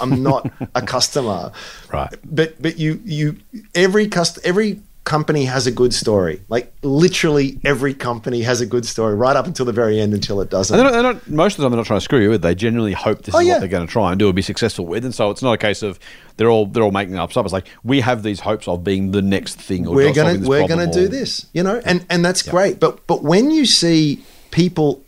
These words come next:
Speaker 1: actually buying it, real cash, real transactions,
Speaker 2: Mm.
Speaker 1: and that is going up and up and up every year. I,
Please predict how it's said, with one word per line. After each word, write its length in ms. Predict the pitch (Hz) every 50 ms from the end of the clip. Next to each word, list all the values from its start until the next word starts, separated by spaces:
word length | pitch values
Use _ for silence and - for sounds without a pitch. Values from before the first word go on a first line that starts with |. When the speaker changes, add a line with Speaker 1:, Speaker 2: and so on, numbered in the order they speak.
| _ -
Speaker 1:
actually 420 | 143 147 - - - 165 156 151
buying 600 | 139 - - - - 123 123 123 123 123 120 113 107
it, 80 | 104 107
real 400 | 143 127 127 127 151 196 240 247
cash, 480 | - - - 101 87 - - - - - - -
real 300 | 104 120 156 185 208 208
transactions, 880 | 208 - 190 170 151 131 120 101 87 - - - - 52 52 - 76 73
Speaker 2:
Mm. 80 | 71 - -
Speaker 1:
and 160 | 123 127 131
that 140 | 147 165 175
is 100 | 160 135
going 280 | 156 139 131 127 123 -
up 260 | 139 165 165 147 - -
and 140 | 208 - -
up 240 | 127 135 135 - -
and 100 | 131 123
up 180 | 123 123 123 120
every 280 | 127 120 104 120 123 120
year. 340 | 120 131 135 131 113 113 -
I, 120 | 131 160